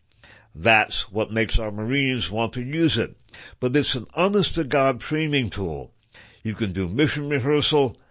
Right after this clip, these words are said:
mission planning." Doom was just one game in the Corps' arsenal. The Marines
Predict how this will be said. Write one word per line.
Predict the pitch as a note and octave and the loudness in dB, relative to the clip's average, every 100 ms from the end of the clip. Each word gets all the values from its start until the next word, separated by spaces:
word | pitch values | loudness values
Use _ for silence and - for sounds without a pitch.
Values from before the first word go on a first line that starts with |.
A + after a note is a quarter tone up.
| _ _ _ - | _ _ _ -8
mission | E2+ F2+ A2+ G#2+ | -4 -4 -4 -8
planning." | - B2+ C#3 A#2 E2 C2+ B1 _ _ _ _ _ - - - _ - | -4 0 2 2 -2 -8 -16 _ _ _ _ _ -20 -20 -20 _ -8
Doom | F#2 F3+ E3 C3+ B2+ G#2+ _ _ _ | 4 6 6 2 -2 -10 _ _ _
was | B2 G2+ | -8 -6
just | - D3 - - | 2 2 2 -8
one | F2 F#2+ F3+ F#3+ | -10 -2 0 0
game | D#3 E3 C#3 A2+ A2+ | 2 4 4 2 -2
in | A2+ | -2
the | A#2 | -4
Corps' | - B2 B2 A#2 G#2 | -4 -4 -2 -2 -4
arsenal. | A#2+ C3 - A#2+ F#2+ C#2+ B1 _ _ _ _ _ _ _ - | -2 -2 0 -2 -2 -6 -12 _ _ _ _ _ _ _ -8
The | F2 | -6
Marines | F#2+ G#2+ B2 A2 G#2+ G2 | -2 0 2 2 0 -4